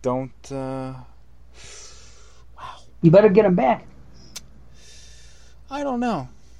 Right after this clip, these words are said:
Speaker 1: I, I, I think, I think I'm just gonna play balls to the wall, and I think I'm just gonna end this where it is, because I think, I think that he,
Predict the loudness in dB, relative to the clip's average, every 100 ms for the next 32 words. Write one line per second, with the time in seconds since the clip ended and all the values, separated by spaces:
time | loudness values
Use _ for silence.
0 | -20 -20 -20 -20 -20 -20 -20 -20 -20 -20
1 | -20 -20 -20 -20 -20 -20 -20 -20 -20 -14
2 | -12 -10 -8 -8 -8 -10 -8 -8 -8 -12
3 | -12 -10 -8 -8 -8 -8 -8 -8 -10 -10
4 | -10 -12 -12 -8 -8 -2 -2 -2 -6 -8
5 | -8 -4 -4 -4 -8 -14 -18 -20 -20 -20
6 | -20 -20 -20 -20 -20 -20 -14 -8 -8 -8
7 | -8 -8 -8 -8 -8 -8 -8 -8 -6 -6
8 | -6 -6 -6 -4 -2 -2 -2 -2 -6 -10
9 | -4 -4 -4 -6 -6 -6 -8 -16 -20 -20
10 | -14 -14 -14 -20 -20 -20 -20 -20 -20 -20
11 | -20 -20 -12 -6 -6 -6 -6 -6 -6 -10
12 | -10 -6 -4 -4 -6 -10 -12